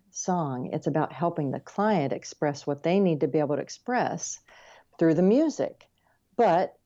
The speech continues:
the music therapist didn't, that I was speaking to at that time didn't feel confident enough.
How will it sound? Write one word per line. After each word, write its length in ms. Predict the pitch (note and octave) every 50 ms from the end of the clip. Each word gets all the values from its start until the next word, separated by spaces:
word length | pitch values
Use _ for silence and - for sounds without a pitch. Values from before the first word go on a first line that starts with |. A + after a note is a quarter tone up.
| _
the 100 | F#3 G#3
music 280 | G3+ F#3 F3 - F#3+ F#3+
therapist 560 | F#3 D#3+ D#3 - - G3 F#3+ - - _ _
didn't, 240 | - E3 F#3 G3 - - _ _
that 180 | F3 E3+ F#3 E3+
I 100 | E3 D#3+
was 140 | D3+ D3+ D3+
speaking 380 | - - A3 A3 - G#3+ E3+ D#3+
to 120 | - E3
at 80 | D3 C#3
that 180 | D3+ - -
time 420 | - - - B3 A#3+ G#3+ F3 D#3 D3
didn't 360 | C3+ D#3 D#3+ F#3+ - - _
feel 180 | - D#3+ D#3 D3
confident 600 | - - - F#3 F#3+ F#3+ - E3+ C3+ C#3 C3+ C3+
enough. 420 | C3 C3 - - - - - -